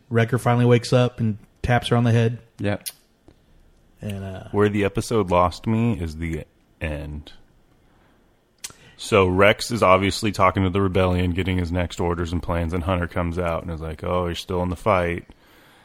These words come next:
Speaker 3: And then Rex is like, "You know, we all are," you know.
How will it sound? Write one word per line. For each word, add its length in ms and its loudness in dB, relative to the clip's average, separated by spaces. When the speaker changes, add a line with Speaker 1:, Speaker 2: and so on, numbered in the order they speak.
Speaker 3:
And 240 -4
then 160 -6
Rex 160 -8
is 60 -12
like, 160 -8
"You 40 -4
know, 160 -2
we 160 -4
all 280 0
are," 380 -2
you 80 -6
know. 300 -6